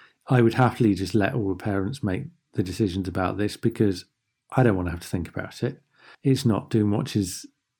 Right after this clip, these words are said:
estate," you know? So he, he shifted from that to, to accepting some responsibility for thinking about it, but then at, at the end of it, having come out with the, the view that he came out with, he was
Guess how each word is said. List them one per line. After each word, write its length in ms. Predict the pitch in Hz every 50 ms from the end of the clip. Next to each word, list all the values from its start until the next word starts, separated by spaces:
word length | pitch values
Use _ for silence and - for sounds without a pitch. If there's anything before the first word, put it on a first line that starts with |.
| _ _ -
estate," 480 | - - - - 131 95 80 71 - - _ - - _ _ _
you 100 | - 107
know? 180 | 95 98 117 175 - - _ - - - - _ _ _
So 460 | - - - 151 123 110 110 104 107 - - _ _ _ _ _ _ _
he, 240 | - 143 120 104 - -
he 200 | - - 147 131
shifted 460 | 135 - - 175 175 175 175 127 - -
from 160 | 123 113 110
that 260 | 113 107 - - -
to, 320 | - - 113 117 135 - - - -
to 220 | - 123 120 113 113
accepting 880 | 139 160 170 - - - 139 143 143 143 - - 123 110 101 98 98 - _ _ _ - - - - - - _ _ _ _ _ _ _ _ -
some 260 | - - 147 131 120
responsibility 840 | 113 101 - - 127 120 117 110 - 107 139 143 135 135 - - 101
for 100 | 87 -
thinking 400 | - - 104 95 90 - 104 95
about 400 | 90 85 90 87 85 69 - -
it, 120 | 107 - -
but 120 | 123 110
then 460 | 104 113 110 107 120 160 147 131 - - _ -
at, 80 | 151 147
at 80 | 147
the 120 | 127 127 127
end 260 | 131 143 156 143 110
of 100 | 98 87
it, 100 | 87 92
having 280 | - 95 110 104 101 98
come 180 | - - 101 98
out 200 | 95 95 98 120
with 260 | 117 101 90 - _
the, 140 | - 95 87 - _ _ _ _ _
the 280 | - 120 98 92 90 90 92 _ _ _ _ - - - - - - - - - - - - - - - - - - _ _ -
view 300 | 147 123 131 131 120 110
that 180 | 101 101 90 -
he 80 | 110 107
came 260 | - 110 107 104 110
out 220 | 113 110 98 92
with, 200 | 85 90 95 87
he 160 | 95 110 104
was 320 | 98 101 101 92 90 -